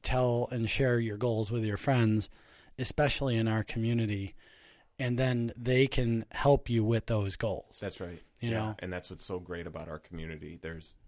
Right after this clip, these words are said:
Speaker 2: there's someone always there to pick you up and
Speaker 1: Yeah.
Speaker 2: tell you, "Yeah, you're gonna do this. You're gonna be good at it, and don't worry about anything."
Speaker 1: Yeah.
Speaker 2: And it's, it's to anybody. There is no,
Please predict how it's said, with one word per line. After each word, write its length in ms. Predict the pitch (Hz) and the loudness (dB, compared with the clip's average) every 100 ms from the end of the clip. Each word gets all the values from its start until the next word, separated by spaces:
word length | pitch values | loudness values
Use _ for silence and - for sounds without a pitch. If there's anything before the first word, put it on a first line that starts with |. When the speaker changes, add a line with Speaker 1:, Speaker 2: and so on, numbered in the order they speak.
| - _ | -20 _
Speaker 2:
there's 160 | 82 - | -12 -10
someone 400 | 95 87 85 87 - _ | -8 -8 -10 -12 -20 _
always 420 | 78 85 85 85 80 | -6 -4 -4 -6 -8
there 220 | 82 85 | -12 -12
to 220 | 85 78 _ _ _ | -14 -16 _ _ _
pick 220 | - 80 | -8 -8
you 160 | 80 80 | -8 -10
up 260 | 80 - _ _ | -12 -14 _ _
and 360 | 82 82 87 82 _ _ - | -16 -14 -16 -18 _ _ -10
Speaker 1:
Yeah. 180 | 110 104 | -8 -8
Speaker 2:
tell 220 | - 90 | -8 -8
you, 220 | 85 78 - - | -8 -10 -16 -18
"Yeah, 200 | - 80 | -14 -12
you're 200 | 90 87 | -12 -12
gonna 180 | 90 85 | -10 -10
do 180 | 78 78 | -12 -14
this. 280 | 80 - - | -14 -18 -16
You're 140 | 85 | -12
gonna 160 | 85 82 | -10 -10
be 120 | 80 | -10
good 200 | 78 76 | -12 -12
at 160 | 76 | -12
it, 160 | 78 - - | -12 -14 -14
and 280 | 78 82 - _ _ _ _ _ _ _ | -14 -14 -18 _ _ _ _ _ _ _
don't 200 | - 85 | -10 -8
worry 200 | 82 80 | -8 -8
about 280 | 78 73 73 | -8 -10 -12
anything." 400 | 76 73 76 76 | -14 -16 -16 -10
Speaker 1:
Yeah. 140 | 156 165 | -4 -4
Speaker 2:
And 140 | 85 | -6
it's, 300 | 85 - - _ | -12 -18 -20 _
it's 200 | - - _ - | -16 -16 _ -18
to 160 | - - _ - | -16 -16 _ -12
anybody. 500 | 98 90 - - - | -8 -8 -12 -16 -12
There 160 | 82 85 | -10 -8
is 200 | 87 85 | -10 -10
no, 400 | 85 82 82 | -10 -8 -10